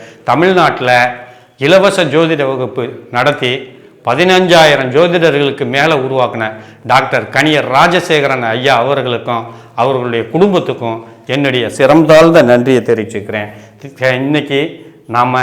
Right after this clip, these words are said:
சனிப்பெயர்ச்சி பலன்களை பன்னிரெண்டு ராசிக்கு நம்ம பார்க்க போறோம். நல்லா இருக்கும், எல்லாம் பாருங்க. உங்களுக்கு பிடிச்சிருந்தது அப்படின்னா நிறைய பேர்த்த பார்க்க சொல்லுங்க, நிறைய பேர்த்துக்கு நன்மை கிடைக்கும். இதை கண்டிப்பா பாருங்க. உங்க வாழ்க்கை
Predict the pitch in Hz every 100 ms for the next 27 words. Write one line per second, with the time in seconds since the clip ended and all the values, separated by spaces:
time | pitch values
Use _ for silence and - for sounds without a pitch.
0 | 139 - - - _ _ _ _ - 147
1 | 185 185 170 156 - 160 - 131 123 117
2 | 110 110 - 131 156 220 226 190 165 131
3 | 143 151 - 185 131 110 113 120 131 -
4 | 104 98 101 - - _ 117 127 165 185
5 | 147 113 113 107 - - - 131 151 165
6 | - 123 131 135 113 107 110 107 - 120
7 | 120 113 107 - 185 - 214 180 147 160
8 | 170 123 120 117 104 110 147 196 202 202
9 | 214 190 143 160 160 - 117 107 104 101
10 | - 135 156 220 226 208 214 220 143 151
11 | 196 208 - 143 113 104 - - - 135
12 | 131 - 139 185 190 196 190 147 131 117
13 | 107 110 - - 135 196 196 175 131 151
14 | 147 127